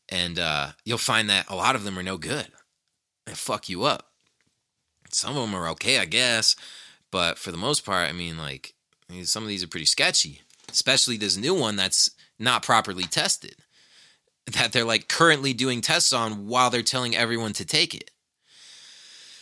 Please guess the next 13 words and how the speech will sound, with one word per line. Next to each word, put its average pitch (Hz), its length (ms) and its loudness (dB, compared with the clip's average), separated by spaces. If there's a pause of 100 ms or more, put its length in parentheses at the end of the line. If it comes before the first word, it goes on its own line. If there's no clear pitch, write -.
So, 147 640 4 (480)
a 131 40 0
lot 160 180 4
of 170 80 0
people 160 240 2
have 127 120 4
refused 156 460 2
it, 139 160 6
people 139 260 0
in 135 100 0
the 131 40 -2
medical 131 340 2
community, 120 840 0